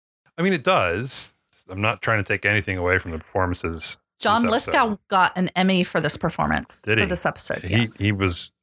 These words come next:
Speaker 2: Well deserved.
Speaker 1: Yeah, it was really well deserved. When I, when I notice things like this about a show, it sort of reveals the mechanics behind the show, reveals the,
Speaker 2: Right.
Speaker 1: the writing and the editing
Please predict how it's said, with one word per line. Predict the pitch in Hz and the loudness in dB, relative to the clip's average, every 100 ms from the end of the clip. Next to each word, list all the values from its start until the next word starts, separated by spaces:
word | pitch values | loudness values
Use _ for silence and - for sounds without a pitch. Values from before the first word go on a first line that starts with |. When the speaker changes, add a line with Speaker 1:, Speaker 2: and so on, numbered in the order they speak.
| _ | _
Speaker 2:
Well | 190 175 | 0 2
deserved. | 185 - 80 - - - | 2 0 -2 -6 -10 -2
Speaker 1:
Yeah, | 87 78 | 0 0
it | 82 | -2
was | 92 87 | -2 0
really | 92 82 | 2 2
well | 78 | -2
deserved. | 76 80 78 78 _ _ _ | -4 -6 -6 -6 _ _ _
When | 107 110 | -4 0
I, | 104 | 0
when | 107 104 | 0 0
I | 98 | -2
notice | 95 98 107 107 - | 0 0 2 0 -2
things | - 98 87 87 | -2 -2 0 0
like | 87 - | -2 0
this | 82 78 - - | 0 0 -4 -10
about | 90 82 80 | -2 0 0
a | 90 | -2
show, | - 85 78 78 | 0 0 0 -2
it | - | -6
sort | - 85 | -4 0
of | 80 78 _ _ _ 104 | 0 -4 _ _ _ -4
reveals | 95 90 90 92 90 | -2 0 2 2 0
the | 87 | -4
mechanics | 80 - 95 85 80 - | -6 -4 -2 0 0 -4
behind | - 85 82 80 | -8 -4 -4 -2
the | |
show, | - - 82 78 | 0 2 2 0
reveals | 80 85 85 82 85 - | -2 -4 0 0 0 -2
the, | 82 80 | -2 -2
Speaker 2:
Right. | - 98 95 185 185 | 0 0 0 -2 -4
Speaker 1:
the | 90 | -4
writing | 90 90 85 82 80 | 0 0 0 -2 -4
and | 80 | -6
the | 92 | -4
editing | 90 85 82 80 78 78 | 0 0 0 -2 -4 -10